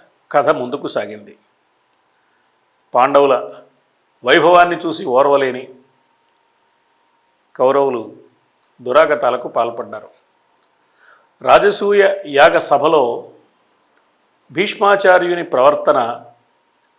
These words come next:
భీష్ముని యొక్క ఔన్నత్యాన్ని,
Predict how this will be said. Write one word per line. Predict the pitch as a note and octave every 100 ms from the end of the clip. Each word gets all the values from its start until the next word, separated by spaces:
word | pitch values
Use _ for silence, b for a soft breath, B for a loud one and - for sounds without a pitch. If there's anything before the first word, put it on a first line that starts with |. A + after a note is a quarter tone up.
| _ _ _ _ _ _ _ _ _ _ _ _ _ _ _ _ _ _ _ _ _ _ _
భీష్ముని | C3+ D#3 - G3 F3
యొక్క | E3 D#3 D#3 D3
ఔన్నత్యాన్ని, | C3+ D3 D#3+ D#3+ - C#3+ C#3 C#3 F#3 G3